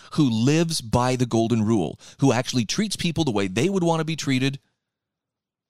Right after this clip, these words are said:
they're not gonna run into trouble. They're not gonna go around violating people's rights and aggressing against others or committing fraud.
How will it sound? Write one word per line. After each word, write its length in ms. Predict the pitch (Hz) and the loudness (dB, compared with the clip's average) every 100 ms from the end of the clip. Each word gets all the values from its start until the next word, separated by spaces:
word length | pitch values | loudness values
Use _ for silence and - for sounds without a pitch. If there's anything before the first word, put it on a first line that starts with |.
| _ _ _ _ _ _ | _ _ _ _ _ _
they're 100 | 240 | 2
not 160 | 330 240 | 2 4
gonna 160 | 165 | 2
run 160 | 135 123 | 4 4
into 160 | 110 | 2
trouble. 300 | 101 117 104 | 0 0 2
They're 80 | 208 | 2
not 180 | 254 214 165 120 | 2 0 0 -4
gonna 180 | 123 135 | -2 0
go 120 | 120 | 2
around 260 | 123 127 131 | 2 2 0
violating 560 | 92 110 127 127 139 120 | 0 -2 0 0 0 0
people's 340 | 120 143 101 | 0 0 0
rights 320 | 110 110 131 | 0 0 0
and 80 | 151 | -2
aggressing 600 | 127 107 117 135 - 131 | -2 2 2 2 0 -4
against 340 | 117 120 - | 0 0 2
others 300 | 120 113 131 | 2 2 2
or 60 | 135 | 0
committing 360 | 107 110 143 135 | 0 0 2 -2
fraud. 540 | - 120 101 113 165 | 0 2 2 0 -4